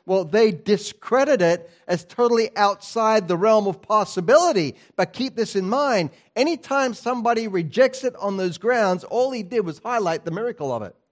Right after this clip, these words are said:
Because they're right. It's not possible, humanly speaking. And they just agreed with you that it's outside the laws of nature.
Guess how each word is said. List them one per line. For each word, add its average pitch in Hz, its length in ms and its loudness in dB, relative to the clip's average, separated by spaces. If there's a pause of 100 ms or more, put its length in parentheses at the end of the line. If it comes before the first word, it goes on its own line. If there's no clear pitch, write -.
(800)
Because 180 300 -2
they're 180 120 0
right. 233 440 -4 (440)
It's 180 200 -8
not 254 200 -4
possible, 160 680 -2
humanly 185 360 -6
speaking. 226 540 -14 (480)
And 139 140 -12
they 160 80 -2
just 170 260 -8
agreed 202 360 -2
with 143 160 -4
you 156 100 -4
that 151 160 -6
it's 147 140 -6
outside 165 480 0
the 165 40 -6
laws 170 280 -4
of 170 120 -6
nature. 214 460 -4